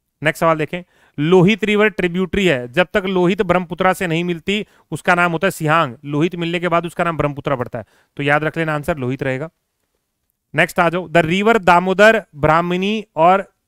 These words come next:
कैरिकई ओरिजिनेट। ठीक है, ये दामोदर नाम आ गया ना, तो आंसर क्या रहेगा? झारखंड रहेगा,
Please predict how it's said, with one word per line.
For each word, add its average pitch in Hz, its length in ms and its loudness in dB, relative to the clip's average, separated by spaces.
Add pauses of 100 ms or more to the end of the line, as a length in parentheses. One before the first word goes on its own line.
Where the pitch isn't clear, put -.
(160)
कैरिकई 180 560 0
ओरिजिनेट। 170 640 0 (440)
ठीक 190 120 -2
है, 156 180 0
ये 156 100 -4
दामोदर 175 420 2
नाम 190 220 0
आ 156 80 2
गया 156 140 -2
ना, 170 140 -4 (180)
तो 156 60 -4
आंसर 151 300 -4
क्या 170 120 0
रहेगा? 160 200 -2
झारखंड 127 420 -6
रहेगा, 117 240 -18